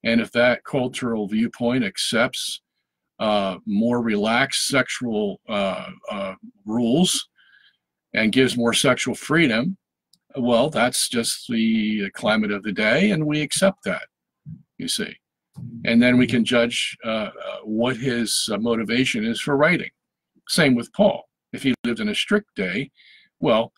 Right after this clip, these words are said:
that's why he was against homosexuality, you see, you know, because he was too strict. That's what's going on today, all right? Take the issue of women, all right? What, what is a woman's role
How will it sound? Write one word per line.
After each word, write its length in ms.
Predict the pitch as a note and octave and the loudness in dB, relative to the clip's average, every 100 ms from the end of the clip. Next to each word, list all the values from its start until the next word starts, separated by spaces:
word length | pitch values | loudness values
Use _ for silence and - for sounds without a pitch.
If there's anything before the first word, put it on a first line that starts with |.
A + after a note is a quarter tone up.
| _ _ | _ _
that's 240 | E3+ F#3+ - | 2 2 4
why 200 | A#2 A#2 | 2 2
he 120 | A#2+ | 0
was 160 | G#2+ G#2 | -4 -4
against 340 | F#2 G#2 - | -4 -4 -4
homosexuality, 1000 | G#2 F#2 - G2 F2 G2+ G#2+ A2+ F2 E2 | -4 -4 -4 -4 -6 -2 2 2 0 -6
you 80 | E2 | -8
see, 260 | - - - _ - _ _ _ _ _ _ | -6 -8 -12 _ -20 _ _ _ _ _ _
you 100 | G2 | -10
know, 100 | F#2+ | -6
because 560 | A2 - G#2 F#2+ F#2 - _ - | -6 -2 0 0 -2 -8 _ 0
he 160 | D3+ | 2
was 180 | A2+ G2 | 2 -2
too 160 | - G#2+ | -4 -4
strict. 560 | - C3+ G2+ - - - _ _ _ _ - - _ _ _ _ _ _ _ _ _ _ _ _ - | -2 0 0 -2 -16 -20 _ _ _ _ -20 -20 _ _ _ _ _ _ _ _ _ _ _ _ 0
That's 480 | C3+ B2+ - - - | 0 0 -4 -8 -10
what's 180 | A2+ - | -8 -2
going 280 | A#2+ A#2 | 2 2
on 200 | A2 G2 | 2 0
today, 320 | D#2+ - D2 - _ _ _ _ _ - | -2 -8 -10 -14 _ _ _ _ _ -10
all 100 | G#2 | -4
right? 280 | A2+ D#3 - _ - _ - | -2 -2 -6 _ -20 _ 0
Take 220 | E3 C#3 | 2 4
the 160 | C3 | 4
issue 320 | C3+ C3 B2 A#2 | 4 4 -2 -4
of 80 | |
women, 400 | A2+ E3+ C3 F2 - _ _ _ _ _ _ _ | 0 2 2 0 -8 _ _ _ _ _ _ _
all 80 | G#2+ | -8
right? 300 | G#2+ A#2 B2+ - _ | -2 -2 -2 -8 _
What, 280 | B2 D3+ - | -2 -2 0
what 180 | A#2+ C#3 | 2 2
is 140 | B2+ | 2
a 60 | B2 | 0
woman's 480 | G#2+ C3+ A#2 G2+ A2 | 0 2 2 0 -2
role 500 | A#2 C3 A2+ F#2 | 0 2 2 0